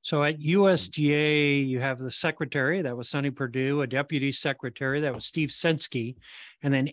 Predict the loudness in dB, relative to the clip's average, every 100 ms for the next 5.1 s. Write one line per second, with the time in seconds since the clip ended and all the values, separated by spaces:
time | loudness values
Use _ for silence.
0 | -2 0 0 -2 -6 _ -2 2 4 4
1 | 2 -2 -4 -4 -8 -4 -2 0 0 0
2 | 0 0 0 0 0 0 0 0 -2 -2
3 | -2 -2 -2 -2 -2 -2 -2 0 2 0
4 | 0 0 0 -2 -2 -4 -4 -4 -2 -2
5 | -2